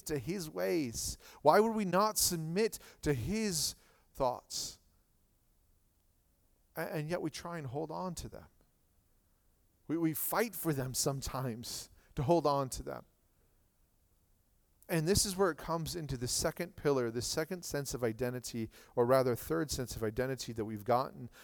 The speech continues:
uh, on Fridays. The first one, uh, was that we're a church that worships. The second one is we're a church that submits. Third one is we are a church that rests.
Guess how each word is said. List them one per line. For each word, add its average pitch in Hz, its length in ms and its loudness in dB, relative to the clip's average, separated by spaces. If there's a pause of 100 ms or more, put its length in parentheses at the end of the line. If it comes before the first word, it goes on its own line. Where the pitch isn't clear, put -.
(140)
uh, 117 200 -2
on 117 180 -4
Fridays. 110 720 0 (800)
The 90 100 -12
first - 400 4
one, 165 220 2 (260)
uh, 113 220 2
was 123 180 -2
that 110 100 -8 (140)
we're 127 160 2
a 110 40 -4
church - 360 2
that 117 140 2
worships. - 760 4 (360)
The - 80 -6
second 185 320 6
one 180 160 2
is 175 160 -2
we're 127 120 2
a 113 60 -2
church - 360 -2
that 123 160 -4
submits. 139 640 0 (360)
Third 196 240 8
one 208 200 6
is 190 380 0 (400)
we 135 140 0
are 120 80 4
a 117 60 -4
church - 540 -2 (240)
that 120 200 0
rests. - 760 -4